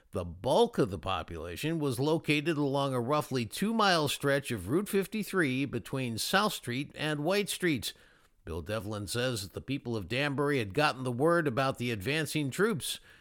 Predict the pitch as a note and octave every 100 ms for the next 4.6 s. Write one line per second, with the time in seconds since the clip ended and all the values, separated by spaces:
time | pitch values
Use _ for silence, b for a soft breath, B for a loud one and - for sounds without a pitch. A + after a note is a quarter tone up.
0 | b b - D#2 C3 C#3 B2+ C3+ F3 -
1 | A#2+ E2+ - D#3+ D#3 D3 C3 - - D#3+
2 | C3+ D3 C3+ C3+ F#3+ G3+ D#3 D#3 A2 C3+
3 | B2+ A#2 F3+ G3 C#3 D#3+ C3+ D#3+ - E3+
4 | D3+ D#3+ G3+ F3+ G2+